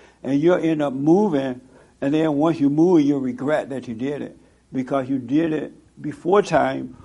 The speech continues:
or you didn't have to do it at all. So just leave it as, "I don't know," because we don't know what tomorrow's gonna bring.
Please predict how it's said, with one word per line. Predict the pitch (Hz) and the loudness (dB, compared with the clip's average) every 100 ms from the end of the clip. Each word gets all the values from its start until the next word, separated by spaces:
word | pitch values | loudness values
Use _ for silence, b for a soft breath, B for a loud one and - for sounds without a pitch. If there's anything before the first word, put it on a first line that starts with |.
| B - | B -4
or | 143 170 | 2 4
you | 156 | 2
didn't | 143 139 | 0 -2
have | 131 | -2
to | 127 | -4
do | 117 123 | -6 -4
it | 113 | -4
at | 113 | -4
all. | 117 113 101 B B B B | -2 -2 -6 B B B B
So | - 160 147 139 - | -2 0 0 -2 -6
just | 139 180 | -4 -4
leave | 180 180 185 | -2 -2 2
it | 160 | 2
as, | 151 147 - _ - | 2 0 -10 _ -4
"I | 131 | -2
don't | 139 151 | 0 -2
know," | 139 143 165 196 - _ - - | -2 0 0 -4 -16 _ -20 -10
because | 139 156 147 | -2 2 2
we | 165 | 2
don't | 190 180 | 0 0
know | 185 | 0
what | 180 147 | 0 -2
tomorrow's | 139 127 127 127 | -2 0 0 0
gonna | 120 113 | -6 -6
bring. | 127 147 120 | -6 -6 -6